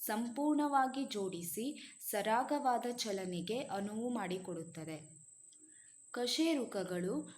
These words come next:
ದ್ವಿಪಾರ್ಶ್ವ ಸಮಮಿತಿ ಹೊಂದಿದ್ದು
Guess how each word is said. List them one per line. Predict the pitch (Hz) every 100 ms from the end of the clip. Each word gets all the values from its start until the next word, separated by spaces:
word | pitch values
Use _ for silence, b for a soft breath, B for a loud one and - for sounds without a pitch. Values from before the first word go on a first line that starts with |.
| - 180
ದ್ವಿಪಾರ್ಶ್ವ | 226 285 294 240 208 - 233 247
ಸಮಮಿತಿ | 240 208 233 262 254 269
ಹೊಂದಿದ್ದು | 202 196 185 156 151 - 165 262 -